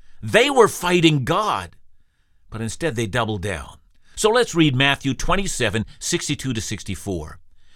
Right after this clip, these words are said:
The next day, that is, after the day of preparation, the chief priests and the Pharisees gathered before Pilate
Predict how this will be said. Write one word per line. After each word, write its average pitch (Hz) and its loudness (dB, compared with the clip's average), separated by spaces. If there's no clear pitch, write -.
The 143 0
next 185 0
day, 135 4
that 135 2
is, 131 0
after 165 0
the 127 0
day 131 2
of 117 -6
preparation, 110 -4
the 139 0
chief 214 -4
priests 180 0
and 131 -2
the 123 0
Pharisees 156 -2
gathered 127 0
before 117 -2
Pilate 107 0